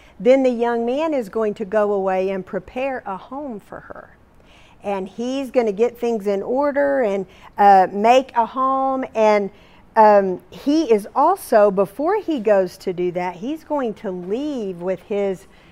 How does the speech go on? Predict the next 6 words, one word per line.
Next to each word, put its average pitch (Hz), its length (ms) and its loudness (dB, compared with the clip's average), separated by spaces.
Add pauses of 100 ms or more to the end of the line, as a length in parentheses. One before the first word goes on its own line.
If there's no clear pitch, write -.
(120)
betrothed, 202 1120 0 (440)
um, 202 580 6 (1600)
gifts 269 560 4
for 233 240 -4
his 214 280 -10
bride. - 580 -14